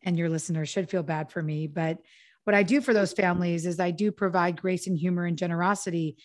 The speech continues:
and systems for efficiency and decision-making, which is ultimately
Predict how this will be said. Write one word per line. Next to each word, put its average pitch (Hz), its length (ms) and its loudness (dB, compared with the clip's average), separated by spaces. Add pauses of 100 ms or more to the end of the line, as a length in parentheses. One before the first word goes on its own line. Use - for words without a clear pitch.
(180)
and 190 180 2
systems 170 1000 4 (580)
for 220 120 4
efficiency 226 580 4
and 190 80 4
decision-making, 180 800 2
which 165 180 -2
is 175 100 -2
ultimately 170 840 0